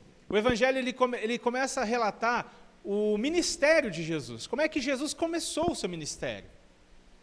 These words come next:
Então ele começa com, antes de Jesus, ele começa com João Batista,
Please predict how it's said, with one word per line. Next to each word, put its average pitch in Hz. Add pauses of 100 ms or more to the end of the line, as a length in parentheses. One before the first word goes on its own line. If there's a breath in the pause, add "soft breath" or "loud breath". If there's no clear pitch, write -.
(800)
Então 208
ele 247
começa 269
com, 294
antes 339
de 294
Jesus, 277
ele 185
começa 233
com 254
João 247
Batista, 277